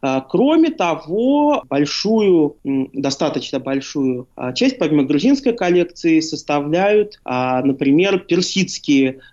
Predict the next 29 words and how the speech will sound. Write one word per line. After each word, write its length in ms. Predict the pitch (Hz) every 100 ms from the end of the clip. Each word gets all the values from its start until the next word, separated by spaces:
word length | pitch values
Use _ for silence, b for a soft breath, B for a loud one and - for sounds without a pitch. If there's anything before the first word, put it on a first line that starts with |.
| 135
документы. 680 | 135 139 127 123 117 131
Да, 180 | 131 175
это 200 | 160 143
персидские 840 | 143 156 - 185 - - 156 147
фирманы, 760 | 143 170 180 214 240 240 233 220
персидских 520 | - 151 165 156 151 -
шахов, 480 | 190 214 220 180
шаха 380 | - 147 - 135
Аббаса, 440 | 135 185 214 214 185
например. 640 | 175 175 165 165 156 156
А, 260 | 139 131 131
они 180 | 151 185
касаются 480 | 196 190 190 180 175
не 260 | 185 220
только 360 | 220 208 185 185
управления 560 | 165 170 160 160 160
Грузией, 640 | 151 170 208 220 180 170 156
например, 460 | 147 - 143 143
но 180 | 135 147
и 60 | 147
управления 520 | 143 143 143 135 131
Дагестаном. 840 | 131 131 135 - 180 170 156 147 -
А, 440 | 127 127 127 131
и 180 | 135 170
они 180 | 180 170
датируются 680 | 165 160 196 180 165 -
в 140 | 156 -
пределах 640 | 151 151 143 170 160 156
шестнадцатого, 1080 | - 160 - 175 180 - - 156 147 139